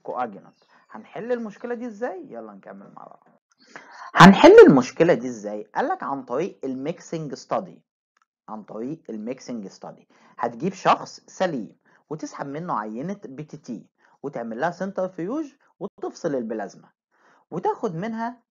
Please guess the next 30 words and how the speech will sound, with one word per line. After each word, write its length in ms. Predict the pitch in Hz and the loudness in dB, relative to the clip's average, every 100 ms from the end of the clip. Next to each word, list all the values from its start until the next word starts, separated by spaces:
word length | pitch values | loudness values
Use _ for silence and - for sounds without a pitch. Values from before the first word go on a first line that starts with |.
| _ 208 | _ -10
مية 520 | 220 240 214 214 - - | -4 -4 -4 -6 -8 -4
أو 100 | 156 | -4
ميتين 520 | 151 151 180 185 - | -4 -6 -6 -6 -6
أو 120 | 139 147 | -6 -4
تلتمية 460 | 147 131 143 165 165 | -6 -8 -10 -10 -8
مايكرون 440 | 127 143 151 110 107 | -6 -6 -6 -8 -10
من 260 | 113 131 120 | -12 -12 -12
البلازما 540 | 117 110 131 135 160 | -12 -6 -6 -6 -8
تحطها 560 | 151 131 127 - 151 160 | -8 -12 -12 -6 -4 -4
في 160 | 160 | -10
أنبوبة 520 | - 117 110 123 120 120 123 | -12 -12 -10 -10 -10 -14 -14
نظيفة، 460 | 123 123 - - _ _ _ - - - | -12 -12 -16 -20 _ _ _ -20 -20 -10
وتجيب 460 | 127 113 143 262 | -10 -8 -4 -4
العينة 580 | 226 131 120 117 185 208 - | -2 -4 -4 -6 -6 -8 -8
اللي 180 | 123 120 | -10 -10
كان 260 | - 180 | -6 -6
فيها 300 | 175 165 180 | -6 -10 -6
برولونجد 720 | 175 156 127 120 170 170 165 117 | -6 -4 -4 -4 -6 -8 -12 -14
بي 100 | 147 | -16
تي 140 | 143 | -14
تي 300 | 131 117 87 _ _ _ _ | -14 -14 -14 _ _ _ _
وتاخد 520 | 123 127 240 269 233 151 | -14 -8 -8 -6 -8 -8
نفس 380 | 147 233 - | -8 -10 -8
الكمية 460 | 190 - 127 127 170 | -10 -10 -10 -6 -4
اللي 140 | 135 | -4
انت 120 | 160 185 | -8 -10
خدتها، 480 | 185 - 170 110 | -14 -10 -10 -10
هتاخد 360 | 110 147 156 160 | -8 -8 -8 -10
تلتمية 440 | 131 110 117 151 156 | -10 -10 -12 -14 -10
مايكرون 480 | 143 180 190 220 | -6 -6 -4 -6